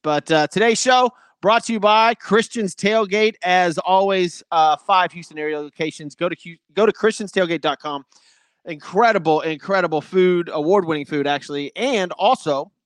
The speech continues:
they, they have a Dallas Cowboys bar. They got a Buffalo, uh, Bills Mafia bar. They've got a Jets one, uh, every Sunday. They have huge parties up there. Just go to christianstailgate dot com. Taco Tuesdays, all kinds of stuff going on.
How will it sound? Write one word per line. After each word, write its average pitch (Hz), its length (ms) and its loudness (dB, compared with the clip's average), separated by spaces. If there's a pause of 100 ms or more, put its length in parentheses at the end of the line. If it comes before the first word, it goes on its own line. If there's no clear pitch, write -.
(1000)
they, 151 220 -6
they 165 100 -8
have 151 120 -2
a - 20 -14
Dallas 127 280 -8
Cowboys 165 380 0
bar. 160 320 0
They 143 100 -8
got 131 100 -8
a 117 60 -12
Buffalo, 123 500 -8 (440)
uh, 135 180 0
Bills 143 280 2
Mafia 156 380 2
bar. 156 420 -4 (280)
They've 143 180 -12
got 139 160 -8
a 120 80 -18
Jets - 460 -4
one, 160 440 -6 (280)
uh, 139 200 -6
every 156 200 -6
Sunday. 165 420 -2
They 156 120 -4
have 139 160 -8
huge 190 380 -4
parties 139 320 -2
up 131 120 -8
there. 131 160 -8
Just 180 160 -14
go 247 80 -4
to 208 80 -6
christianstailgate 156 640 -6
dot 127 200 -8
com. 135 320 -12 (160)
Taco 175 300 -4
Tuesdays, 156 500 -4
all 160 120 -2
kinds 139 240 -10
of - 20 -16
stuff 135 220 -10
going 127 180 -10
on. 117 180 -12